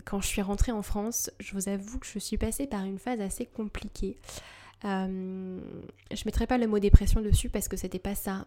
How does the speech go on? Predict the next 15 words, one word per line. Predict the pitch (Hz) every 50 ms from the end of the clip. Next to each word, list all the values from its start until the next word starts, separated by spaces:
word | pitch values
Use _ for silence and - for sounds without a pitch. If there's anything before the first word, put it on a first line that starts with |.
| - -
mais, | 208 208 208 208 208 208 202 202
euh, | 190 185 185 185 190 190 - - - - - - - - - _
de | - 220
grandes, | 196 - 214 226 233 247 262 254 240
grandes | 220 226 - 226 226 226 220 220 214 208 208 208 202 - - - - - -
remises | 202 226 233 233 233 214 214
en | 214
question | - 214 202 - - 226 226 226 233 233 233 226 220
et | 208 208 202
de | 196 - 202 196 196 196 202 202 196 190
recherche | 185 180 196 196 - - 208 196 190 -
de | 214 190
sens | - - 233 240 226 - -
en | 190
fait. | 180 - 208 226 - - -